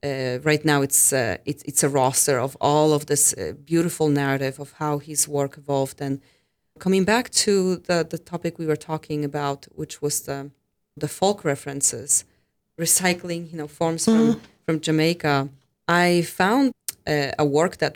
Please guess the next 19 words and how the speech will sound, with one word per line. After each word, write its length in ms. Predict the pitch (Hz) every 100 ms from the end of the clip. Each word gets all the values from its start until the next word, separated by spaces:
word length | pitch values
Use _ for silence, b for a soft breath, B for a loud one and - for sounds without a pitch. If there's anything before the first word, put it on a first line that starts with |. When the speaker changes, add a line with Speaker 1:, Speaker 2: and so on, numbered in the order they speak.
| -
Speaker 1:
would, 220 | 147 - - 139
uh, 200 | 120 87 113 _ _
quote 540 | - 156 160 185 185 - -
the 100 | 156 143 139 -
kinda 240 | 156 139 127 _ _ -
direct 380 | 156 147 151 - - _ -
cultural 360 | 165 165 156 139 147
reference, 680 | 156 - 147 139 - - - _ _ _ _
but, 140 | 156 151 - - _
uh, 200 | 156 151 147 -
to 60 | 147 113 - _ _
more 220 | 156 151 151 151
general, 280 | 147 147 139
like, 120 | 131 -
African 420 | 139 135 165 175 170
sculptures. 720 | 180 180 - 196 202 202 - - _ _ _ _ _ _
And 120 | 170
that 140 | 165 147
was 140 | 156